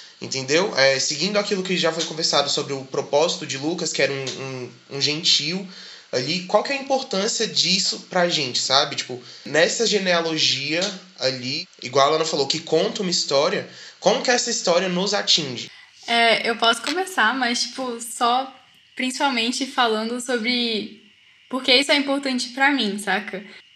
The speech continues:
Speaker 2: Assim, tomando o povo brasileiro como, como um povo super produto do, dos processos históricos, né? A gente sabe que, tipo,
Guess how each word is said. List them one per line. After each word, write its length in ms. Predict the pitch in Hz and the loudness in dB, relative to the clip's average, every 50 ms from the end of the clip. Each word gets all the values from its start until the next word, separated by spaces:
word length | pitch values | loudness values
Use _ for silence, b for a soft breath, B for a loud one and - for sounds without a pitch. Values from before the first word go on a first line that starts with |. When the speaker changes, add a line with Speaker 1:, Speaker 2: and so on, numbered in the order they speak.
| _ _ - | _ _ 0
Speaker 2:
Assim, 520 | - 302 302 330 285 233 202 208 - - - - - | 0 2 4 2 2 2 0 -2 -6 -12 -20 -14 -6
tomando 400 | - 262 247 240 240 247 262 277 | -2 -2 0 0 0 -2 -2 -2
o 20 | 302 | 0
povo 280 | 285 294 262 262 262 240 | 2 4 4 4 4 4
brasileiro 540 | 233 247 233 233 233 220 220 220 220 208 220 | 4 4 4 4 4 2 4 4 4 2 0
como, 500 | - - 226 220 220 220 220 220 214 - - | -4 -6 -6 -4 -4 -4 -4 -4 -6 -10 -8
como 220 | - - 220 220 220 | -4 -2 0 2 2
um 100 | 220 220 | 2 2
povo 320 | 220 214 214 202 208 226 | 2 2 0 0 0 -2
super 680 | 214 - - 240 226 226 277 285 294 285 269 254 247 247 | -4 -4 -6 -6 -4 0 0 2 4 4 2 0 0 -2
produto 500 | - 254 240 233 196 208 226 220 - 254 | -2 0 0 0 2 0 -2 -4 -4 -6
do, 420 | 226 220 240 240 233 226 220 208 202 | -6 -4 -4 -2 -2 -2 -2 -2 -4
dos 240 | 214 208 202 214 214 | -6 -8 -10 -8 -6
processos 400 | 214 214 220 220 - 220 220 214 | -4 -4 -2 0 -2 -2 -2 -6
históricos, 800 | 240 - - - - 190 156 190 220 247 262 262 - 254 254 | -8 -10 -4 0 2 4 4 6 4 4 2 0 -4 -4 -2
né? 300 | 214 226 220 226 254 B B B B B B - | 0 2 2 2 2 B B B B B B 2
A 100 | 220 233 | 4 4
gente 220 | 247 247 339 - | 4 4 0 0
sabe 300 | - - 427 381 349 311 | 2 4 4 4 4 2
que, 120 | 269 - 262 | 0 -2 -4
tipo, 520 | - - - - 262 254 247 226 202 - | -4 -6 -6 -6 -4 -2 0 0 -2 -2